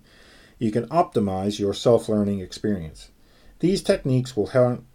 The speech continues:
help you to enhance your understanding, retention, and application of the knowledge you acquire. Now let's move on to explore the importance of developing effective study habits.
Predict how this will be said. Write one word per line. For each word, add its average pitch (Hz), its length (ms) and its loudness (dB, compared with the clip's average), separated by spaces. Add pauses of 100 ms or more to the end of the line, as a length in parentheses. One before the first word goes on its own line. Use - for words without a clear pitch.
help 135 360 -2
you 117 240 2
to 101 220 -4
enhance 123 480 -4
your 101 120 -2
understanding, 127 720 0
retention, 107 600 -2
and 98 160 -6
application 135 880 -2 (280)
of 156 180 4
the 147 80 2
knowledge 113 400 2
you 101 140 2
acquire. 98 540 -6 (1120)
Now 160 100 2
let's 208 400 2
move 160 280 6
on 147 160 6
to 131 160 2
explore 123 540 4
the 110 120 2
importance 107 500 0
of 98 120 -6
developing 104 640 0
effective - 500 -4
study 98 400 -4
habits. - 720 -8